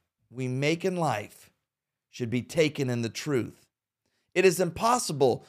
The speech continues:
to walk the path God has called us to walk when we are living in a lie. Therefore, walking the truth, or walking in the truth, requires that we get rid of lies.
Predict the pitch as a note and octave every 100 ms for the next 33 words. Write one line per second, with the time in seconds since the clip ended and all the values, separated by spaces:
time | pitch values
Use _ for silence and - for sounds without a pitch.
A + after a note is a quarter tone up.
0 | - - E3+ D3 F3 G#3+ A3+ A3 A3 F#3
1 | D#3+ D3+ - D#3+ D#3+ D#3+ - F3+ F#3 F#3
2 | - F3+ E3+ F3 B2+ - - _ _ _
3 | _ _ E3 F3+ F#3+ F#3+ F3+ F#3 A#3 D#3+
4 | D3 E3 E3+ - _ - F#3 G3+ G#3 A3+
5 | G3+ - - _ _ _ _ _ _ _
6 | _ _ - F#3+ G#3+ F#3 C3+ C3+ C#3+ -
7 | - D3 F#3 B3+ C4 C4 C4 - D#3 A#2
8 | C#3+ - _ _ _ _ _ _ _ -
9 | B2 D3+ E3+ D3+ - F#3+ G#3+ D#3 - C#3
10 | B2 D3 _ _ _ _ - F3 F3+ A3
11 | A#3 G3+ G#3+ E3+ E3 C#3+ G#3+ B3+ A3 A3+
12 | F#3+ F3+ F3+ D#3 G#2 - -